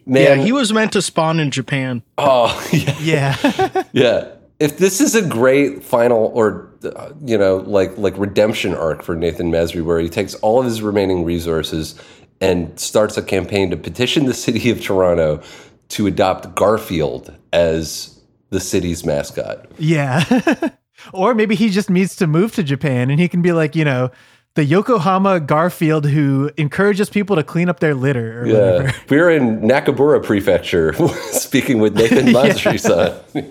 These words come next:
Speaker 3: <laughs> Let's see. We only got a few more paragraphs here. Oh, this is so, God, uh, this writer just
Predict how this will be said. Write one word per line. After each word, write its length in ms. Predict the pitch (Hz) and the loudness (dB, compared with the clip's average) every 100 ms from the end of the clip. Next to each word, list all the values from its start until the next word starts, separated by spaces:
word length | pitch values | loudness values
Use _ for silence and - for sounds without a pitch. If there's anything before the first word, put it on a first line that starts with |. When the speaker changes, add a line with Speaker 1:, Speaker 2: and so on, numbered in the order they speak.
| - _ 381 - - | -18 _ -20 -8 -6
Speaker 3:
<laughs> 680 | - 262 - 269 269 285 - _ _ _ _ _ _ _ _ _ _ _ _ _ - | -2 -4 -2 -4 -6 -10 -10 _ _ _ _ _ _ _ _ _ _ _ _ _ -12
Let's 120 | 160 | -8
see. 160 | - 135 | -2 0
We 80 | 160 | 0
only 140 | 185 | 2
got 100 | 175 | 0
a 40 | |
few 180 | 156 180 | 0 0
more 160 | 170 156 | 0 0
paragraphs 560 | 160 147 143 135 131 | 0 0 0 -2 -2
here. 360 | - 135 127 135 _ _ _ _ _ - | -4 -2 -2 -6 _ _ _ _ _ -2
Oh, 120 | 185 | 0
this 160 | 202 220 | 0 -2
is 80 | 226 | -4
so, 280 | 240 196 190 | -4 -4 -4
God, 240 | 185 165 | -2 0
uh, 60 | 165 - _ _ | -4 -6 _ _
this 240 | 190 208 | -8 -4
writer 280 | 190 208 233 | 0 2 0
just 220 | 190 185 | -2 -6